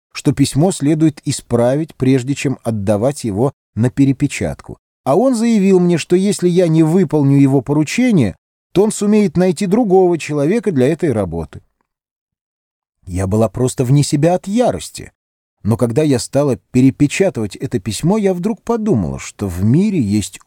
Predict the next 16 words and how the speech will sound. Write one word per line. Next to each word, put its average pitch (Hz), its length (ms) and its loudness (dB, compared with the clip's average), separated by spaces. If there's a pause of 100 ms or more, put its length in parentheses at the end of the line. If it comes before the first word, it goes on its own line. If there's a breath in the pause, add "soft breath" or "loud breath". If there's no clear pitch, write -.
уйма 196 320 2
народу, 107 640 -2 (340)
который 160 360 0
только 170 340 0
и 147 40 6
мечтает, 147 640 2
чтобы 135 320 0
заняться 127 500 0
подобной 180 520 0
работой. 202 560 -4 (440)
А 110 100 0
мне 143 200 4
ещё 202 200 0
и 170 40 0
платят 170 480 0
деньги 190 460 0